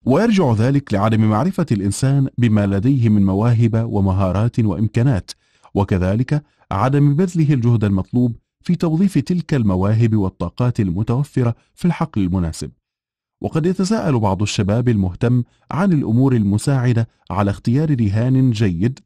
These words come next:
على المستوى العملي. إن الوضعية المنتجة والجيدة لأي واحد منا وفي أي مجال من المجالات هي الوضعية التي يمتلك وهو يعمل فيها كلا من الرغبة القوية والقدرة العالية، فإذا وجد المرء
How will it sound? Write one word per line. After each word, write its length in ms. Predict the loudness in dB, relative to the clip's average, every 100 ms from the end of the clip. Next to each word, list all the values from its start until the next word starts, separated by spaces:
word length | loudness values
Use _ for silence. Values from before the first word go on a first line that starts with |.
| -6
على 200 | -2 -2
المستوى 460 | -4 -6 -4 -4
العملي. 500 | 0 2 2 2 -2 -8 _ _ _ _ 0
إن 100 | 2
الوضعية 480 | 2 2 2 2 0
المنتجة 680 | 0 0 0 0 0 0 -2
والجيدة 580 | -4 -2 0 0 0 0
لأي 340 | -2 0 2
واحد 400 | 2 0 -2 -4
منا 400 | 0 0 2 0 _ _ -6
وفي 320 | -2 -2 -2
أي 220 | 0 2
مجال 400 | 2 2 0 0
من 140 | 0 0
المجالات 640 | 0 0 0 0 -2 -4 -18 _ _ -2
هي 140 | 0
الوضعية 680 | 2 0 0 -2 -2 -2 -4 _ -16
التي 320 | -8 -6 -2 -2
يمتلك 440 | 0 -2 -2 -2 -4 -6 -8
وهو 280 | -6 -2 0
يعمل 420 | 0 0 0 -2
فيها 340 | 0 0 0 -2 _ _
كلا 440 | -4 -2 0 2 0 0
من 160 | 0
الرغبة 400 | 0 -2 -2 -2 -2
القوية 540 | -4 -2 -2 -2 -4 _ _ -4
والقدرة 460 | -4 -2 -2 -2 -2
العالية، 420 | -2 -2 -4 -6 -16 _ _ _ _ _
فإذا 320 | -2 0 0
وجد 340 | -2 0 0 0
المرء 340 | 0 0